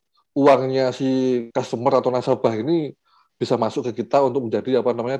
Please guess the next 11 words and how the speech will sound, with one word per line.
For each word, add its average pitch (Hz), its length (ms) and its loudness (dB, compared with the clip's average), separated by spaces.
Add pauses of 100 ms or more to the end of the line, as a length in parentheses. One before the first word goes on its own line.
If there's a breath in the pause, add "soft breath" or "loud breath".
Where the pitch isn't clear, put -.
(120)
dana 107 160 -4
pihak 113 320 -8
ketiga. 98 480 -14 (240)
Nah, 98 240 -10 (640)
jadi 170 480 4 (240)
sama 151 400 4
di 135 320 0
hotel 143 320 6
apalagi 135 640 0
sangat 127 320 -2
hospitality, 135 800 -2